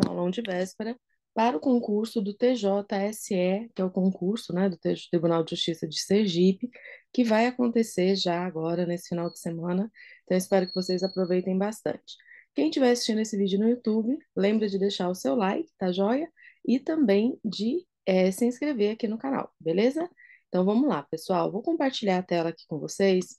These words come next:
pra ficar melhor da gente visualizar os pontos que são importantes, né,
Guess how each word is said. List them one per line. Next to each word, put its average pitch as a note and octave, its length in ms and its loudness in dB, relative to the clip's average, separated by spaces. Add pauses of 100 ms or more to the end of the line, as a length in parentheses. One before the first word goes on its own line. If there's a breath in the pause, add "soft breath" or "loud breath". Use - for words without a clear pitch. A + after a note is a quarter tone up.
(380 soft breath)
pra F#3+ 120 2
ficar G3+ 260 0
melhor G3 600 2
da E3+ 120 0
gente F#3 320 -2
visualizar A3+ 840 -2 (420 soft breath)
os F#3+ 160 -2
pontos F#3+ 360 2
que G#3 100 -2
são G3+ 180 0
importantes, G#3+ 1000 -2
né, F#3+ 320 -2